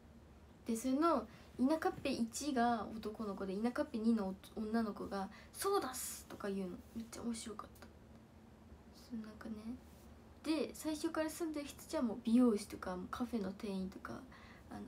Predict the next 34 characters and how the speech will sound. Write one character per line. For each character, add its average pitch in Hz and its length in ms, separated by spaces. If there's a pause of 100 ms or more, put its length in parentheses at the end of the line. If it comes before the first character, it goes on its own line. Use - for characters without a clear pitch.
ア 233 60
パ 240 180
レ 233 120
ル 226 220
店 240 180
員 190 300
と - 100
か、 208 240
そ - 160
う 220 40
い 214 320
う、 - 40 (400)
も 233 60
う - 0
お 226 40
し 226 140
ゃ 302 40
れ 254 80
な 214 120
人 - 140
し - 160
か 226 80
い 208 40
な 214 100
く - 100
て、 339 340 (540)
で、 233 80
な 220 120
ん 208 60
か 226 100
す - 200
ご 214 120
い、 202 60
あ - 40